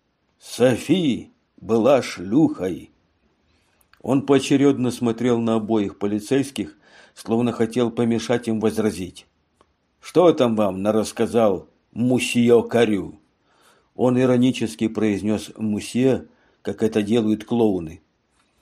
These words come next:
"Разумеется, он ничего не знает. А вы?" "А что я могу знать?" "Когда вы видели Рикена и его жену в последний раз?"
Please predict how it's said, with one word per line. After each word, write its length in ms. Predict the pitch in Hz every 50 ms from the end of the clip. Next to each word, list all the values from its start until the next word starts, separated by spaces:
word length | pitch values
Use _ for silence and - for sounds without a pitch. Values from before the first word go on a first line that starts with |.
| _ _ _ _ _ _ _ _ _ _ _ _ _ _ _ -
"Разумеется, 840 | - - 85 95 98 87 101 98 98 117 156 151 - - - - 107
он 140 | 90 87 92
ничего 480 | 101 101 95 - - 107 101 98 107
не 160 | 113 107 107 113
знает. 640 | 101 98 120 151 160 - - - - - - - _ _ _ _ _ _ _ _ _ _ _ _ _
А 200 | - - 107 107
вы?" 460 | 98 95 101 90 87 95 104 101 - _ _ _ _ _ _ _ _ _ _ _ _ _ _ _ _ _ _ _ _ _ _ _ _ _ _ _ _ -
"А 160 | - 113 104
что 300 | - - - 160 160 147
я 180 | 127 110 101 101
могу 300 | 104 101 101 92 104 107
знать?" 500 | 95 92 107 117 101 90 - - _ _ _ _ _ _ _ _ _ _ _ _ _ _ _ _ _ _ _ _ -
"Когда 400 | - 104 107 107 104 123 165 180
вы 180 | 156 156 135
видели 480 | 113 101 117 123 117 117 127 107 120 113
Рикена 540 | 85 98 104 101 - 160 190 185 139 110 95 - - -
и 80 | 107
его 360 | 113 110 110 110 104 104 104
жену 480 | 101 - 98 104 104 90 80 - - - _ _ _
в 120 | _ - -
последний 580 | 117 110 113 - 135 127 131 131 113 113 127
раз?" 420 | 113 95 87 - - - - -